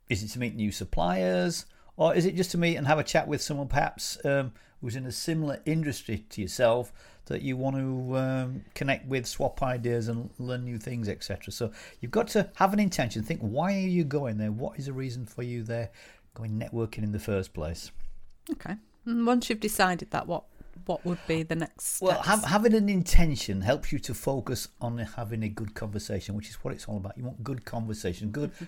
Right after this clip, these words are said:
Speaker 1: quality conversation. Now, if you like, it's like having a plan. If you've got an intention, it almost, you almost have a plan ready before you attend.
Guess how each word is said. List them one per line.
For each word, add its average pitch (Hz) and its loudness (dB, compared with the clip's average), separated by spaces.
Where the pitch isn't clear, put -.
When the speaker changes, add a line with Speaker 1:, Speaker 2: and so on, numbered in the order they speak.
Speaker 1:
quality 110 -2
conversation. 101 -2
Now, 117 -2
if - 4
you 180 6
like, 160 6
it's - -8
like 156 6
having 139 6
a 131 0
plan. 131 2
If 104 -6
you've 185 0
got 220 4
an 190 0
intention, 120 2
it 143 -10
almost, 135 -4
you 131 -2
almost 131 -4
have 127 -4
a 120 -2
plan 123 -6
ready 110 -2
before 104 -2
you 101 -2
attend. 90 2